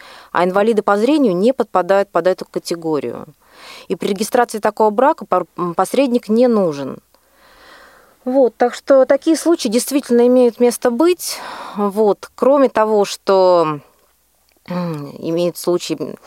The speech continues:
присутствует случай дискриминации инвалидов по зрению, помимо всего прочего, конечно, мы имеем дело с недостатком информации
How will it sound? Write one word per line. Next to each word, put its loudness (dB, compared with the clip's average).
присутствует -4
случай -2
дискриминации 0
инвалидов 0
по 0
зрению, 0
помимо -2
всего -2
прочего, -2
конечно, -2
мы 0
имеем 0
дело 0
с 0
недостатком -2
информации 0